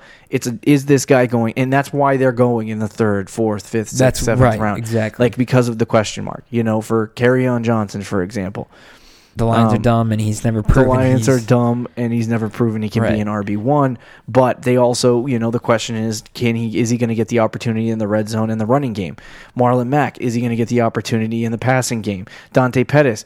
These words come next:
Speaker 1: can Jimmy Garoppolo stay on the field? Josh Allen, can he complete a pass within ten
Speaker 2: <laughs>
Speaker 1: yards? Like,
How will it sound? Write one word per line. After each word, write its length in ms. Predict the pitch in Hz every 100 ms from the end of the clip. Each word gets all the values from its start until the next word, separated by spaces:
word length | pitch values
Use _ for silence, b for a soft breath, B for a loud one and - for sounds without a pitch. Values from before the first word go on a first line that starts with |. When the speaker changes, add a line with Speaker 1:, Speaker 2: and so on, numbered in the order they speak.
| B
Speaker 1:
can 160 | - 123
Jimmy 240 | 123 127
Garoppolo 480 | 113 120 123 123 120
stay 180 | - 123
on 200 | 117 110
the 40 |
field? 380 | 104 143 127 92 B B B
Josh 340 | - 123 120
Allen, 320 | 135 139 117 98
can 160 | 120
he 80 | 117
complete 380 | 113 110 131 123
a 40 |
pass 320 | 117 123 123
within 240 | 120 113 117
ten 220 | 123 120
Speaker 2:
<laughs> 20 |
Speaker 1:
yards? 420 | 127 127 98 - B B B B
Like, 440 | 123 123 - -